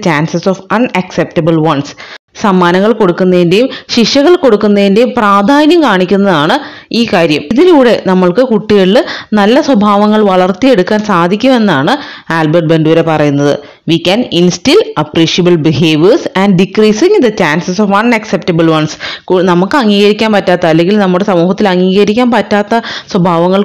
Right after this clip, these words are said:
കുട്ടികൾ പ്രകടിപ്പിക്കുമ്പോൾ നമ്മൾക്ക് പണിഷ്മെന്റ് കൊടുക്കാനോ അല്ലെങ്കിൽ നെഗറ്റീവ് റീഇൻഫോഴ്സ്മെന്റ്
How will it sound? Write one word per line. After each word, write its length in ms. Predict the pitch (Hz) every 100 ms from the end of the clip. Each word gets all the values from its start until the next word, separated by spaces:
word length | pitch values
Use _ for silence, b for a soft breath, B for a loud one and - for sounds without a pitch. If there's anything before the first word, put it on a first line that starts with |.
| 190
കുട്ടികൾ 300 | 160 170 180
പ്രകടിപ്പിക്കുമ്പോൾ 720 | 175 156 165 165 160 170 160 -
നമ്മൾക്ക് 360 | 156 151 147 254 B B B - 180
പണിഷ്മെന്റ് 640 | 175 185 - 233 233 - -
കൊടുക്കാനോ 420 | 165 - 170 175 156
അല്ലെങ്കിൽ 220 | 170 180 170
നെഗറ്റീവ് 380 | 175 175 254 220
റീഇൻഫോഴ്സ്മെന്റ് 640 | 175 175 180 175 180 220